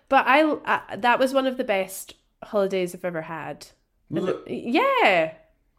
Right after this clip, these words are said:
Speaker 1: Of course it was.
Speaker 2: I don't think, none of those trips that I ever took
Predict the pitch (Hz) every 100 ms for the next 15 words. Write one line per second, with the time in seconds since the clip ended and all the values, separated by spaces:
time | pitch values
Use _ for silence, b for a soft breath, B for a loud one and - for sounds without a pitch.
0 | _ _ - 247 247 370 370 330 214 185
1 | 170 131 220 - 185 151 160 190 220 170
2 | 185 131 - 156 147 - - 120 123 123
3 | 120 117 110 110 - 135 131 -